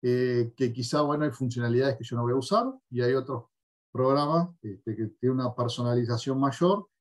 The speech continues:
y quizá me permiten entrar en, en un detalle, este, eh, más profundo de la cosa, pero bueno, quizá me requieren, este, sentarme a, a conversar con mi proveedor para, para conocer un poco más, ¿no?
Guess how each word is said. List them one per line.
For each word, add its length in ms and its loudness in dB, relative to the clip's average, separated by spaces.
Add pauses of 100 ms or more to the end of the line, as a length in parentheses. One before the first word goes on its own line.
(120)
y 80 -10
quizá 280 -4
me 140 2
permiten 480 0
entrar 380 0
en, 360 -4
en 120 -2
un 80 0
detalle, 760 -4 (140)
este, 840 -10 (120)
eh, 140 -12
más 180 -4
profundo 640 4
de 60 2
la 120 -2
cosa, 340 -4 (580)
pero 140 -2
bueno, 500 0 (120)
quizá 240 -4
me 100 0
requieren, 480 -2
este, 500 -8 (320)
sentarme 420 -4
a, 100 -6 (160)
a 440 -12
conversar 480 -4
con 140 -4
mi 100 0
proveedor 600 0 (640)
para, 600 -6
para 200 -8
conocer 340 -2
un 80 0
poco 240 -6
más, 160 -8
¿no? 220 -6